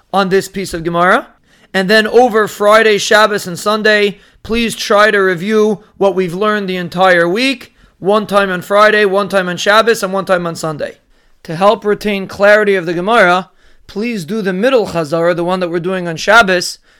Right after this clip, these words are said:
please do it Shakla V'Tarya, which means instead of reviewing the Gemara inside, try to go over the Shakla V'Tarya by heart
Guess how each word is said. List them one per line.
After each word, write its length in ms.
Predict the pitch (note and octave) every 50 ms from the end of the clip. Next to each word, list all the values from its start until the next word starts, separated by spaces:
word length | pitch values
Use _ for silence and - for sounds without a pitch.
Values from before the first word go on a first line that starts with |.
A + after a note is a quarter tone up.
| _ _ _
please 280 | - G3+ A3 A3 G3+
do 160 | E3 G3+ G#3 G3
it 80 | F3+
Shakla 420 | - - G#3+ G3+ G3+ G3+ - F#3+ E3+
V'Tarya, 560 | E3+ E3 - F3 E3+ E3 D3 - - - _ _ _ _ _ _ _ _
which 200 | - F#3 F3+ -
means 300 | G3+ A3+ A#3 A#3 A3 F3
instead 300 | F#3+ G3+ - - A#3+ A3+
of 100 | A3+ G#3+
reviewing 380 | F#3 G3 F3 F#3 A#3 A#3 A3+ G#3+
the 80 | G3 F#3
Gemara 340 | F#3 G3+ G#3 G3+ F#3+ F#3
inside, 600 | G#3+ C#4 D4 - - - G3+ F#3 F#3 F#3+ G3+ G3 - _ _ _ _
try 280 | - - A3+ G3+ G#3 A3
to 80 | G#3+
go 240 | G3+ F#3+ G#3 G#3 G#3+
over 180 | A#3 A3 G#3 G#3
the 80 | F#3+
Shakla 480 | F#3 - - A3+ G#3+ G#3 - G3+ F#3+ F3+
V'Tarya 460 | E3+ - G3 G3+ G#3+ G#3+ G#3+ G3 F#3
by 160 | F3 F#3 F#3
heart 460 | E3+ G#3 B3+ B3+ A3 G3 G#3 G3+ -